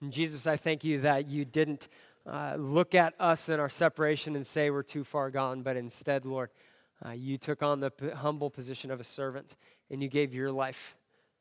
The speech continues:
so we could have a relationship with God the Father. If you're here today and you've never made that decision, you've never asked Jesus to come into your life, to free you from the inside of you to the outside of you, I'm gonna give you that chance today. And you're not saying you're perfect,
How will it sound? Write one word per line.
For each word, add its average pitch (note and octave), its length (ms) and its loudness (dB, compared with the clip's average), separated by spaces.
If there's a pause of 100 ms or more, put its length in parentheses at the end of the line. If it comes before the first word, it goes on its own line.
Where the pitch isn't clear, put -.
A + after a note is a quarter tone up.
(140)
so C#3+ 180 -2
we C3+ 160 0
could C3 140 -2
have B2+ 180 -2
a B2+ 40 -2
relationship B2 560 -4
with - 100 -20
God A#2+ 200 -2
the A#2 60 -18
Father. C3 400 -8 (1300)
If C3+ 160 -4
you're E3+ 120 4
here E3+ 180 4
today D#3+ 280 6
and D#3 80 0
you've D3 140 -4
never D3+ 200 0
made D3+ 220 2
that D#3+ 120 6
decision, D3 560 -2
you've C#3 160 -2
never D3 420 0
asked D3 440 -4
Jesus D3 440 -4 (460)
to - 80 -8
come E3 240 0
into D#3+ 140 2
your D#3 100 2
life, D3 220 0
to C#3 80 -10
free D#3+ 300 2
you D#3+ 160 4
from C#3+ 200 -8
the C#3+ 100 0
inside C#3 360 -2
of C#3 40 -4
you C#3 120 -2
to C3 60 -2
the C3+ 120 0
outside C3+ 280 -2
of C3 40 -2
you, C3+ 140 0
I'm C#3+ 100 -6
gonna D#3 160 0
give C3+ 160 -2
you C#3 80 0
that C3+ 160 -2
chance C3 280 -8
today. C3 260 -10 (1700)
And D3 360 -2
you're D#3 120 2
not E3 200 6
saying D#3 380 4
you're D3 100 2
perfect, - 640 0